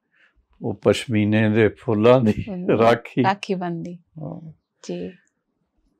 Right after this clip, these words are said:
Speaker 1: ਤੇ ਇਸ ਤਰ੍ਹਾਂ ਮਤਲਬ ਸ਼ੁਰੂਆਤ ਇਸ ਤਰ੍ਹਾਂ ਹੋਈ ਸੀ। ਔਰ ਉਸ ਤੋਂ ਬਾਅਦ ਫਿਰ ਨਾਈਨਟੀਨ ਸਿਕਸਟੀ ਫੋਰ 'ਚ ਐਗਜ਼ੀਬਿਸ਼ਨ ਪਹਿਲੀ, ਪਹਿਲੀ ਸਾਡੀ ਬਣੀ ਸੀ,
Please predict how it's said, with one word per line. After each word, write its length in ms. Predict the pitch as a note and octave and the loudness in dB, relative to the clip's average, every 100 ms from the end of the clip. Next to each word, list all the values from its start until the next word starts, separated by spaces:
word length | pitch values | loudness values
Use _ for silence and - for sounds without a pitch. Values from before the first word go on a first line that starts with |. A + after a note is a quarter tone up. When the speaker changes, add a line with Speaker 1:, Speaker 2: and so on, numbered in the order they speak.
| _ _ _ - - _ _ _ - _ _ | _ _ _ -20 -20 _ _ _ -20 _ _
Speaker 1:
ਤੇ 280 | A#2 G2+ G#2 | 4 6 6
ਇਸ 180 | G2+ - | 2 0
ਤਰ੍ਹਾਂ 340 | A#2+ G#2+ G2+ | 6 6 6
ਮਤਲਬ 440 | G2+ F#2 G2 F#2+ F#2 | 4 0 0 0 -2
ਸ਼ੁਰੂਆਤ 720 | - A2+ F#2+ F#2+ G2 G2+ G2+ | -4 0 2 6 6 4 2
ਇਸ 200 | F2 - | -2 -2
ਤਰ੍ਹਾਂ 240 | - G2+ | -2 0
ਹੋਈ 260 | F#2+ F#2+ F2+ | 0 -2 -4
ਸੀ। 320 | F2 - C3 - _ _ _ _ _ _ _ _ _ _ - | -6 -4 -4 -6 _ _ _ _ _ _ _ _ _ _ -4
ਔਰ 160 | F#2 A2+ | -2 0
ਉਸ 320 | D#3 C3 - | 4 2 4
ਤੋਂ 180 | - B2 | 4 6
ਬਾਅਦ 320 | A2 A#2+ B2+ | 8 8 8
ਫਿਰ 580 | - - A#2 G#2+ G#2+ A2 | 2 2 4 6 6 6
ਨਾਈਨਟੀਨ 580 | G#2 G#2+ G#2+ - A#2+ A#2 | 4 2 0 0 0 0
ਸਿਕਸਟੀ 520 | - A2 - - A#2 | -4 -6 -4 0 0
ਫੋਰ 480 | - - G#2+ A2+ G#2 | -2 0 2 2 0
'ਚ 320 | - - - _ _ _ _ _ _ _ _ _ _ _ _ _ _ _ _ _ _ - F#3+ | -10 -16 -16 _ _ _ _ _ _ _ _ _ _ _ _ _ _ _ _ _ _ -12 0
ਐਗਜ਼ੀਬਿਸ਼ਨ 880 | G#2+ G2 G#2+ G#2 A#2 A2+ C3 A2+ A2 - _ _ | 2 2 2 6 4 6 4 4 0 -6 _ _
ਪਹਿਲੀ, 300 | A2 A2+ A#2 | 2 4 2
ਪਹਿਲੀ 360 | - G#2+ G#2+ G2+ | 4 2 2 -2
ਸਾਡੀ 340 | - E2 F2 | -2 -4 -4
ਬਣੀ 360 | E2+ F2 E2+ F2+ | -4 -4 -6 -8
ਸੀ, 420 | - - _ | -14 -20 _